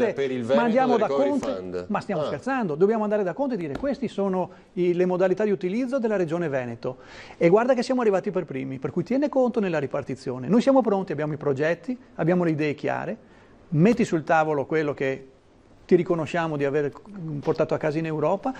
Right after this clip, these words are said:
Speaker 2: ma noi siamo pronti, siamo pronti con i progetti, siamo pronti con la gestione degli appalti e dobbiamo giocare questo, questo momento perché si gioca la competitività tra regioni europee e il Veneto deve essere primo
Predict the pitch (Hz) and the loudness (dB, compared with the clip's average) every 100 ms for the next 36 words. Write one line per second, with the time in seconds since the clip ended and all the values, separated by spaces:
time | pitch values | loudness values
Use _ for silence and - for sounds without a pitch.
0 | - - 165 180 302 285 285 285 220 165 | -4 2 4 6 6 4 0 0 0 -2
1 | 131 117 139 127 - - 196 185 233 226 | -2 -6 -10 -12 -6 0 2 4 2 2
2 | 196 185 185 156 143 226 226 254 233 208 | 0 -2 -2 -4 -2 -2 -2 -2 -2 -2
3 | 190 180 214 196 190 185 190 175 170 170 | -4 -4 -4 -2 0 -2 -4 -4 -2 -2
4 | 165 - 131 117 - - - - - 170 | -4 -8 -10 -12 -14 -14 -18 -2 4 6
5 | 165 165 285 277 233 - - - 147 208 | 6 4 2 2 0 -2 -20 -6 4 4
6 | 214 254 220 160 165 143 - 160 156 151 | 4 2 2 -2 -4 -6 -2 0 0 -2
7 | 143 196 - 190 175 190 185 131 - 147 | 2 2 4 0 0 -2 -4 -6 -6 -6
8 | 185 - - - 214 - 285 156 - 190 | -8 -18 -14 -2 -2 0 0 0 -2 -4
9 | 160 196 - 127 131 170 170 165 156 151 | -2 -2 -2 -6 -4 -2 -2 -2 -6 -4
10 | 208 233 214 180 143 147 139 120 120 165 | -2 -2 -2 -2 -2 -2 -2 -2 -2 -4
11 | 170 - - - 226 254 214 135 113 139 | -6 -14 -18 4 4 6 4 0 -2 -2
12 | 175 214 208 226 - 160 185 120 | 0 0 2 0 0 -2 -2 -4